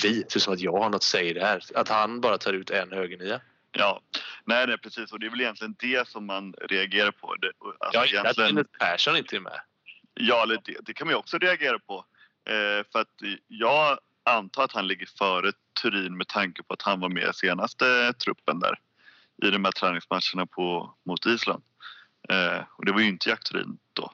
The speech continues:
Speaker 2: så vitt jag minns. Men det är ju en annan femma egentligen, som sagt. Och det är, det är ju inte det man reagerar på, utan det är ju bara det här med att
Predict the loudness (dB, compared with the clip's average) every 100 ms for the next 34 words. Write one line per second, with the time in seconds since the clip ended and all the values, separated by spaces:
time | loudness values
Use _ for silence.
0 | _ -10 -10 -10 _ -10 -8 -8 -8 -12
1 | -18 _ _ -18 -14 -14 -16 -20 _ -20
2 | _ _ 0 4 4 6 4 2 0 0
3 | -4 -4 -12 -14 -8 -4 -4 -4 -10 -10
4 | -10 -6 -4 -4 -2 2 2 2 -2 -2
5 | 0 0 -2 -2 -2 -4 -4 -4 0 0
6 | 0 -2 2 4 2 2 0 0 -4 -2
7 | -2 -4